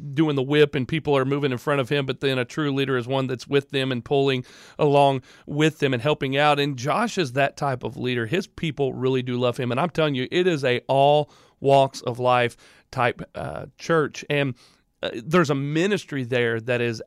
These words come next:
absolutely amazing to, to not just be a church for church people. We, you know, completely opposite, bipolar opposite of our last episode, where if you were a certain way, you wouldn't be allowed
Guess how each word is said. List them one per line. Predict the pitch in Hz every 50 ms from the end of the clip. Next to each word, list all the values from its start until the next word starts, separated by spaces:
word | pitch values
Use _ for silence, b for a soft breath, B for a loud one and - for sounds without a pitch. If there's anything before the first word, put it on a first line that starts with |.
| _ -
absolutely | 143 147 147 - - - 156 135 135 135 127 - - 127 123 120 120 b b b b b b b
amazing | - 127 123 127 127 135 120 113 131 127 123 107 - -
to, | - - 170 - 135 -
to | - 160
not | 147 143 139 139 151 190 - 156
just | 127 - 170 151 - -
be | 143 156 156 147 -
a | 135 131
church | 117 - - - - 156 139 - - -
for | - - - 143 135
church | 123 - - - 135 117 - -
people. | 143 135 110 127 127
We, | 135 143 135 B B B B B
you | 185 185
know, | 185 175
completely | - - 202 - - 285 294 233 196 160
opposite, | 143 151 165 - - 127 - - 123 120 120
bipolar | 156 185 220 175 190 170 147 139 123 135
opposite | 139 - 139 120 - 147 127
of | 120
our | 131 120
last | 117 120 135 160 165 - -
episode, | 131 113 - 123 110 - 135 131 127
where | 123 135 131 131 127 B B B B B
if | B 147 - -
you | 175
were | 165 151
a | 139
certain | - - 165 143 - 139
way, | 135 147
you | 143 139 151 160
wouldn't | 151 156 - -
be | 131 139
allowed | 135 123 127 131 131 127 123 123